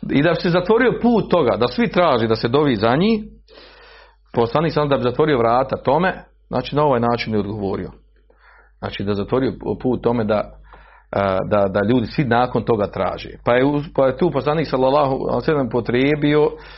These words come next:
e, e, e, mea-, me'arid.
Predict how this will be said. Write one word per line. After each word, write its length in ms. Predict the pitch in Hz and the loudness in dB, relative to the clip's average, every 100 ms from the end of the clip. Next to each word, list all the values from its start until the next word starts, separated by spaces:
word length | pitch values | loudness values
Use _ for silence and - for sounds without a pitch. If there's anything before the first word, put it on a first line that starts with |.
| - - _ | -20 -20 _
e, 40 | 113 | 2
e, 40 | 110 110 107 - - 120 - 55 55 - - _ - _ _ - | 4 4 2 -2 -4 -2 -2 -2 -4 -8 -18 _ -20 _ _ -12
e, 80 | - - - - _ - - _ | -12 -12 -18 -20 _ -20 -20 _
mea-, 540 | 104 139 135 131 120 113 | -2 0 2 0 0 2
me'arid. 680 | 123 120 127 131 123 92 | 2 2 2 2 0 -4